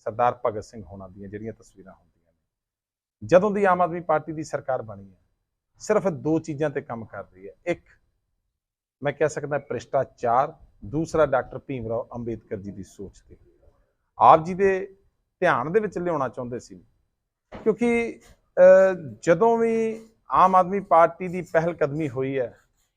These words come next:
ਆਮ ਆਦਮੀ ਪਾਰਟੀ ਨੇ ਕੀਤੇ ਹੋਏ ਕੰਮਾਂ ਨੂੰ ਜਿਹੜਾ ਅੱਗੇ ਲੈ ਕੇ ਆਂਦਾ ਹੈ, ਤੇ ਉਹ ਮੈਂ ਕਹਿ ਸਕਦਾ ਵੀ ਡਾਕਟਰ ਭੀਮ ਰਾਓ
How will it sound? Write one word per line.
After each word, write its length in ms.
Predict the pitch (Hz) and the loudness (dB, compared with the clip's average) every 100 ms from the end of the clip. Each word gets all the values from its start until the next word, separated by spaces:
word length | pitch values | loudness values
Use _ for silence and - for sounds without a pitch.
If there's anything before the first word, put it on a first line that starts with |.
| _ | _
ਆਮ 220 | 139 160 170 | 2 4 4
ਆਦਮੀ 240 | 160 170 | 0 -2
ਪਾਰਟੀ 380 | 165 156 151 160 | 2 2 2 -4
ਨੇ 360 | 160 165 160 165 _ _ _ _ _ _ 175 | -4 -4 -4 -8 _ _ _ _ _ _ -4
ਕੀਤੇ 300 | 185 220 196 | -2 2 4
ਹੋਏ 180 | 190 | 2
ਕੰਮਾਂ 360 | 185 160 156 160 | 2 0 2 0
ਨੂੰ 120 | 156 | 0
ਜਿਹੜਾ 480 | 147 147 143 127 - _ _ _ - | 0 4 4 2 -4 _ _ _ -2
ਅੱਗੇ 280 | 160 165 175 | 0 2 4
ਲੈ 160 | 151 | 4
ਕੇ 180 | 143 151 | 4 0
ਆਂਦਾ 320 | 139 135 143 | -2 0 4
ਹੈ, 80 | 139 | 2
ਤੇ 160 | 139 160 - | 2 -8 -4
ਉਹ 400 | 190 180 180 - _ _ _ | -2 -2 -4 -10 _ _ _
ਮੈਂ 140 | 147 151 | -4 -2
ਕਹਿ 240 | 175 180 | 4 4
ਸਕਦਾ 400 | 175 156 151 151 | 2 -4 -2 -4
ਵੀ 360 | 147 151 151 - _ _ _ | -2 -4 -4 -8 _ _ _
ਡਾਕਟਰ 340 | 135 147 - 156 - | 2 2 0 -6 -4
ਭੀਮ 260 | 175 156 165 | -2 2 6
ਰਾਓ 200 | 175 | 6